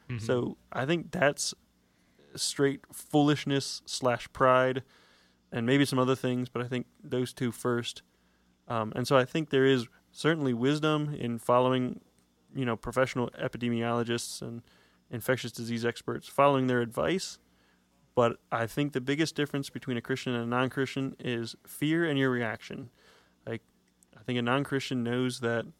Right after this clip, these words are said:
Speaker 2: you know, he has no-, uh, a Christian, I'm sorry, knows that he has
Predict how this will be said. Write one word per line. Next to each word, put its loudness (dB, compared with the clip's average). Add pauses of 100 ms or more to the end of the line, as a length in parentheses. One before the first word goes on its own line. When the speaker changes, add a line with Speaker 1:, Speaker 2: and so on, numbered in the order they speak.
(240)
Speaker 2:
you -8
know, -2
he 0
has -2
no-, -4 (160)
uh, -6
a -2
Christian, 0 (180)
I'm -10
sorry, -6 (640)
knows 2
that -6
he -4
has -4